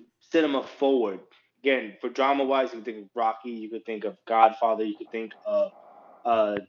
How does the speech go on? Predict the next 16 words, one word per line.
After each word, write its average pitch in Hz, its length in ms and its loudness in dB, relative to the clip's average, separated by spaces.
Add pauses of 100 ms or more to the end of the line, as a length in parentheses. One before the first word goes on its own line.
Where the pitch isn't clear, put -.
uh, 107 200 -6
Reservoir 117 380 0
Dogs, 110 480 2 (120)
not 120 200 -2
Reservoir 110 340 -4
Dogs, 104 120 -8
Dog 120 220 0
Day 120 140 2
Afternoon. 117 600 -4 (400)
Um, 113 500 2 (100)
you 117 100 -2
know, 113 240 -2
these 123 260 -2
things 139 240 2
that, 113 220 0
that 120 220 -2